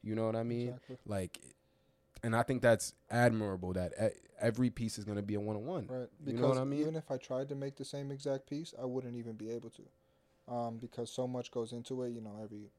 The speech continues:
Speaker 2: whether it's the distressing or the dyes or, there's no,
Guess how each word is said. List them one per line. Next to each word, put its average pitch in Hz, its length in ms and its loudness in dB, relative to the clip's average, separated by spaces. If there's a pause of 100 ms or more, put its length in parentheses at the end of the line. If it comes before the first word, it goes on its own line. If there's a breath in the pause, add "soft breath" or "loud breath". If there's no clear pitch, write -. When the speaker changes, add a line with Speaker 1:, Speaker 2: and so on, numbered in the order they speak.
(140)
Speaker 2:
whether 104 240 -8
it's - 160 -12
the 110 140 -14
distressing 120 680 -4
or 104 80 -14
the 113 80 -8
dyes 117 520 -8
or, 117 140 -14 (1080 soft breath)
there's 127 240 -2
no, 123 360 -2